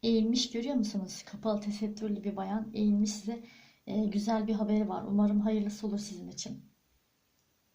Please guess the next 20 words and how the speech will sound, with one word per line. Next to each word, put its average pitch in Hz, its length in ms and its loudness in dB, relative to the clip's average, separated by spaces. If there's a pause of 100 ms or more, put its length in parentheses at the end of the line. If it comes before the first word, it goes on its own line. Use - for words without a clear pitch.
(920)
Çok 285 260 0
sağlam, 254 560 4
e, 214 440 4
bir 233 60 2
işe 233 260 2
gireceksiniz 180 680 0
dostlarım. 185 460 -8 (100)
Bu 220 280 -2 (360)
her 233 240 2
iş 208 440 -4
olabilir. 214 440 2 (420)
Çok 233 260 -4
sağlam, 208 580 0
e, 196 120 -2
güzel 208 420 0
bir 196 60 -2
işe 208 240 -2
kendinizi 196 540 -2
böyle 202 320 2
oraya 202 400 -2